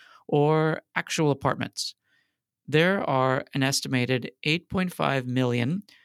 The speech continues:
student housing beds across the U S, and that is expected to grow to nine point two million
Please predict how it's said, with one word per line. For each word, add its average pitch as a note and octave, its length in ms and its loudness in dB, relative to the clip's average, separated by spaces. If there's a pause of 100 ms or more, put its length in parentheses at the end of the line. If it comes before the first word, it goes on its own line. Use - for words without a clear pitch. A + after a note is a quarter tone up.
(120)
student F3+ 460 -2
housing C#3+ 440 0
beds A#2+ 360 -2 (120)
across C#3 540 -2
the D3 120 -4
U A#2+ 180 -2
S, - 320 -4 (420)
and C3 160 0
that C#3+ 160 2
is G3 120 0
expected C3+ 560 -4
to C#3+ 80 -4
grow B2+ 300 0
to C3 180 -4
nine B2+ 420 0
point E3 320 -4
two E3 220 -2
million C#3+ 680 0